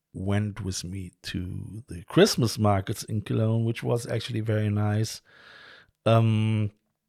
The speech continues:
Christmas markets were open as well in Cologne, and that was for me one of the big reasons where I decided, okay, if they are open, I'm going,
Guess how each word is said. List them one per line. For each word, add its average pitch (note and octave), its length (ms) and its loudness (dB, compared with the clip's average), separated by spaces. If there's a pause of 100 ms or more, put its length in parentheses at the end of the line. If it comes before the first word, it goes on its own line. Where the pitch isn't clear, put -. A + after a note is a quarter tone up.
(720)
Christmas E3 340 8
markets C#3+ 460 10
were B2+ 240 12
open A#2+ 440 4
as A#2 140 -4
well A#2+ 360 12
in G2+ 120 4
Cologne, G2 360 4
and G2+ 100 2
that A#2+ 160 6
was A#2+ 260 4
for G#2+ 120 2
me A2 200 4
one A#2+ 300 4
of A2 200 -2
the A2 100 -2
big G#2+ 240 -4
reasons A2 340 0
where G#2 160 -2
I G#2 40 -4
decided, G#2 440 2
okay, G#2 260 0
if A#2 140 -2
they G#2+ 100 2
are A2 200 0
open, A2 280 -2
I'm G#2+ 220 -6
going, G2+ 280 -6